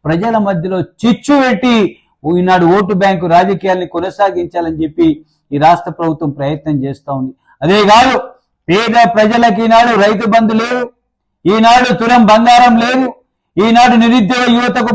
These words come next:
మూడు వేల రూపాయలను చెల్లిస్తానని చెప్పి నిరుద్యోగ భృతి చెప్పినా ముఖ్యమంత్రి దాన్ని అమలు చేయడం లేదు. అదేవిధంగా నా ఆడపడుచులు,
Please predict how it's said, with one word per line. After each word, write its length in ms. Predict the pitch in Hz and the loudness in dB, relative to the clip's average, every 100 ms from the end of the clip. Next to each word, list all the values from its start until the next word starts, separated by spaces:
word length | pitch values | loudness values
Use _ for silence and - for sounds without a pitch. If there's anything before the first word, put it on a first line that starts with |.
| 208 | -2
మూడు 160 | 254 247 | -2 -4
వేల 180 | 247 247 240 | -4 -2 -2
రూపాయలను 560 | 247 247 247 254 254 247 - _ _ _ _ | -2 2 2 4 2 0 -4 _ _ _ _
చెల్లిస్తానని 640 | 202 240 254 - 247 247 233 | 0 2 2 2 2 4 2
చెప్పి 180 | 233 196 220 | 0 -2 -2
నిరుద్యోగ 400 | 233 233 254 247 196 | 0 0 0 0 0
భృతి 200 | 220 214 262 | 0 2 2
చెప్పినా 280 | 254 254 254 214 - - - | 0 2 4 4 0 -14 -8
ముఖ్యమంత్రి 460 | 147 196 190 190 180 170 | -6 -2 -2 -2 -2 -2
దాన్ని 160 | 180 175 | -2 -2
అమలు 240 | 190 190 170 | 0 -2 -2
చేయడం 260 | 190 185 185 | -2 -2 -2
లేదు. 160 | 202 214 - _ - | -2 -4 -10 _ -2
అదేవిధంగా 540 | 190 247 254 254 254 247 180 - 165 | -2 0 0 2 4 4 4 -2 0
నా 60 | 214 277 | 4 6
ఆడపడుచులు, 520 | 240 254 254 226 233 | 6 4 2 0 0